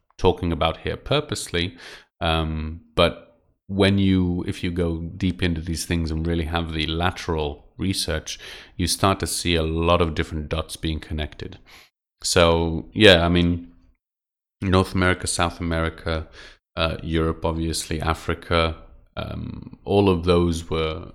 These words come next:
were sort of key players in the first seven books, I think. And then with the Hindu Valley and India and with China,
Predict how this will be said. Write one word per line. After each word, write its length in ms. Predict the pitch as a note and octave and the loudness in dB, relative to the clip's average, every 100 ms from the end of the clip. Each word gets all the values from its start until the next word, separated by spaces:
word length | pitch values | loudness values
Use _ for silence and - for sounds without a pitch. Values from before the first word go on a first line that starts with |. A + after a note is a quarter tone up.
| - | -18
were 640 | - F#2 D#2+ D#2 D#2 D#2 | -10 -4 -2 -2 -2 -4
sort 240 | - - E2 | -6 -8 -8
of 200 | - - | -10 -12
key 220 | - F#2+ | -4 -4
players 520 | - - F2+ F2 D#2+ | -2 2 4 4 2
in 100 | E2 | -2
the 80 | D#2 | -6
first 580 | - F#2 F2 - - - | -4 -2 0 -2 -6 -2
seven 380 | F#2 F2+ F2 E2+ | 0 0 -2 -2
books, 240 | G2 - | -2 -2
I 80 | G#2 | -2
think. 380 | - A2+ B2 - - - - _ _ | -2 -6 -6 -12 -20 -20 -20 _ _
And 220 | - F2 F2+ | -2 2 4
then 680 | F#2 F2+ F2+ F2 E2+ F2 - - _ _ | 4 4 2 0 0 -4 -10 -20 _ _
with 120 | F#2 | -6
the 60 | E2+ | -2
Hindu 300 | F#2 F#2 F2 | 0 0 0
Valley 680 | E2 E2 D#2+ E2 D#2+ D#2+ E2+ | 0 -2 -2 -4 -4 -6 -10
and 140 | - - | -8 -2
India 640 | F2 E2 D#2+ D#2+ D#2 E2 - - - - | 0 2 0 0 -2 -8 -14 -20 -20 -8
and 200 | E2+ D#2 | -4 -2
with 440 | D#2+ D#2 D2+ - | -2 -2 -4 -8
China, 640 | - - A2 A2 F2 D#2+ | -2 2 4 4 0 -2